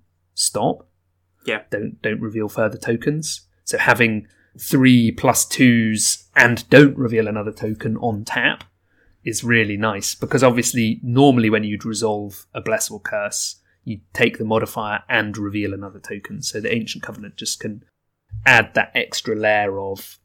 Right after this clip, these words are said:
Speaker 1: "I've given myself three plus twos just sitting there," which is really nice, turning off the rolling. Yeah, I,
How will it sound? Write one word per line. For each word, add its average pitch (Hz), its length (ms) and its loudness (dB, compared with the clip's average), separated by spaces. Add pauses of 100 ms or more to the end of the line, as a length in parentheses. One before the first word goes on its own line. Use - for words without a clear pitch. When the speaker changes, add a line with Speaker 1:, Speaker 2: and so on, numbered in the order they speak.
(460)
Speaker 1:
"I've - 180 -6
given 107 240 -4
myself 101 420 -4
three 110 680 -6 (600)
plus - 280 -8
twos 104 640 -8 (400)
just - 440 -8 (680)
sitting 113 400 -8
there," 113 320 -12
which - 200 -12
is - 160 -12
really 107 220 -8
nice, 113 340 -8
turning 110 320 -10
off 110 160 -18
the 117 80 -16
rolling. 117 440 -14 (640)
Yeah, 180 340 8
I, 156 140 2